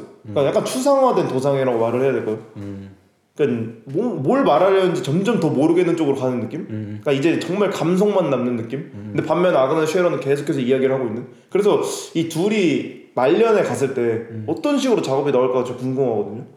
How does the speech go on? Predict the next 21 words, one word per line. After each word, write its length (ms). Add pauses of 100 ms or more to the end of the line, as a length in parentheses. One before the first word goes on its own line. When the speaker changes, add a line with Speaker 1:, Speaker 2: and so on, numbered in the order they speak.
Speaker 2:
그러니까 320
뭐 160
어쨌든 220
라파엘라 400
지몬 280
이 60
얘기를 260
간단히 400
하면은 460 (840)
아그네스 420
쉐러는 480 (480)
동화책이고, 800 (380)
Speaker 1:
음, 140
음. 340 (220)
Speaker 2:
그다음에 640 (220)
라파엘라 500
지몬은, 520 (600)
어, 400
픽토그램 580 (260)
혹은 320
표지판이다. 520